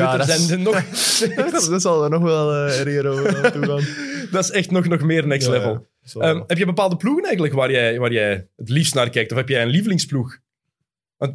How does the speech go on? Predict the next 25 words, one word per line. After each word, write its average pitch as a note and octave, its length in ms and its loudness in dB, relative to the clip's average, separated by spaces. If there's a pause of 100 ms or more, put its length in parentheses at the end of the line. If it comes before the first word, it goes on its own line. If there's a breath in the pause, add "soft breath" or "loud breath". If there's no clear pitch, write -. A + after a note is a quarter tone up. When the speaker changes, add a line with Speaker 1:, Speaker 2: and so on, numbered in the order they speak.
Speaker 1:
he-, D#3 180 2
jouw G#3+ 220 2
generatie, A3+ 600 0
dat D#3 100 -2
is - 60 -4
echt F3+ 120 -2
een D#3+ 60 0
verschil. F3 500 -2
Kijk, E3 160 -2
ik - 80 -4
was F3 140 2
een F#3 140 -2
gigantische F#3 480 2
Bulls G#3+ 180 0
fan, A#3 100 -2
maar F#3+ 80 2
ik C#3+ 140 -2
ben G#3 400 -2 (180)
door E3 300 0
Jordan, F#3+ 380 -2
maar D3+ 120 -2
ik C3+ 80 -4
ben C#3+ 120 0
daarna C#3 260 0
wel D3+ 240 0